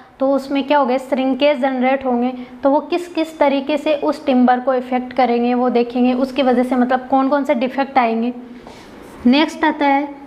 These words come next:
due to fungal attack, Fungal की वजह से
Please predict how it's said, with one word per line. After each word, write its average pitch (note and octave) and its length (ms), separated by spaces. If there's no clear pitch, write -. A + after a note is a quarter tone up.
due D#4 180
to D#4 280
fungal C#4 300
attack, C#4 400
Fungal C#4+ 360
की F#4 120
वजह C#4+ 300
से C#4 400